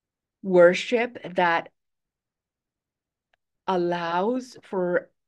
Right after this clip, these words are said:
political independence. Again, some fascinating things are going on here.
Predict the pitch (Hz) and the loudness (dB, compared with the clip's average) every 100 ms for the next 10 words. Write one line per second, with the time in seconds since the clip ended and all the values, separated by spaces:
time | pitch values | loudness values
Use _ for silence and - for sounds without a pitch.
0 | _ _ _ _ _ _ - 190 190 190 | _ _ _ _ _ _ -4 0 0 -2
1 | 185 170 160 - 151 143 - - - - | -4 -4 -6 -10 -14 -14 -16 -20 -20 -10
2 | - 214 320 208 180 _ - - 156 - | -4 2 2 2 -4 _ -14 -8 -6 -2
3 | 208 226 226 214 208 208 202 196 180 170 | -2 0 0 0 0 -2 -2 0 2 2
4 | 165 170 185 151 - | 2 0 -2 -4 -6